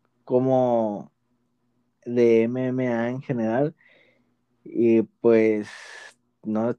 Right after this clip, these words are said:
no está, pues viene de ser sometido, ¿no? Por, por Charles Oliveira, Kevin Lee.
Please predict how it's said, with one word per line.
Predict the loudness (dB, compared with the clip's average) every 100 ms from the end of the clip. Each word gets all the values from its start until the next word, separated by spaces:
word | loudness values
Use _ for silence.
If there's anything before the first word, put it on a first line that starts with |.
| _
no | -6 -6
está, | -6 _ 0 2 2 0 -2 -6 -12 -20 _ _ _ -8
pues | -4
viene | -2 -2 0
de | 0 0
ser | -2 -4
sometido, | -4 -4 -4 0 2 4
¿no? | 2 -4
Por, | -4 -4 -4 -10 _ _ _ _ _ _ _ _ _
por | -8 -8
Charles | 2 4 4 2
Oliveira, | 2 4 4 4 4 2
Kevin | 0 0 0 0
Lee. | 0 0 -6